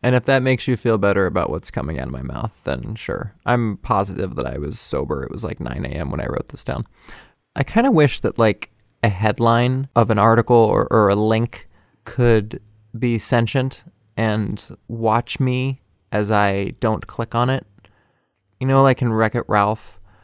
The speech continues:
how the characters in the video game can see out into the arcade and see the people, and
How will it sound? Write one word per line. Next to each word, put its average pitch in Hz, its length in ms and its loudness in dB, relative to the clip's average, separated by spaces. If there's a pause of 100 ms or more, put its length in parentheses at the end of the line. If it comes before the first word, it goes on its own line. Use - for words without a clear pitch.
(220)
how 120 80 -2
the 107 120 -4
characters 110 640 -2
in 107 100 -2
the 107 60 -2
video 104 380 -4
game 107 440 -6
can 107 200 -8
see - 300 -6
out 101 320 -2
into 110 320 -6
the 110 160 -2
arcade 104 540 -2
and 98 180 -6
see 104 280 -8
the 101 240 -6
people, 113 520 -2
and 104 140 -8